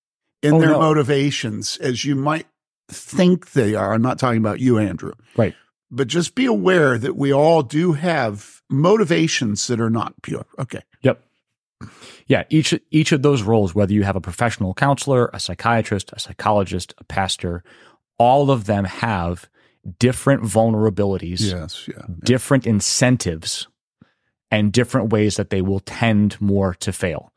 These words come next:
Speaker 2: And sometimes they can actually benefit each other because they have
Speaker 1: Yeah.
Speaker 2: complementary weaknesses, but they don't have aligned weaknesses. One will be able to help where another is weaker.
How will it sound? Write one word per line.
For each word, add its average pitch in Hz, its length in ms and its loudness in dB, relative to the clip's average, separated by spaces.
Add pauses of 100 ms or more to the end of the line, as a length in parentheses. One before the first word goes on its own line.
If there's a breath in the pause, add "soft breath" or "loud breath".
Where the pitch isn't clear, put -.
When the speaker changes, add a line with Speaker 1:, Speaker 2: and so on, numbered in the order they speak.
(400 soft breath)
Speaker 2:
And 95 140 0
sometimes 120 640 2 (180)
they 107 120 4
can 107 160 -4
actually 101 380 -2
benefit 101 460 -2
each 101 200 -2
other 104 420 0
because 98 220 -2
they 104 120 0
have 95 360 -2 (320)
Speaker 1:
Yeah. - 300 -12
Speaker 2:
complementary 113 800 2
weaknesses, 95 760 -4 (680 soft breath)
but 107 80 -4
they 113 80 4
don't 120 200 2
have 107 320 0
aligned 104 520 0
weaknesses. 90 580 -6
One 117 340 2
will 110 140 2
be 104 200 0
able 101 240 -2
to 98 360 -6 (220)
help 113 380 -2
where 101 180 2
another 101 320 0
is 95 220 -4
weaker. - 440 -4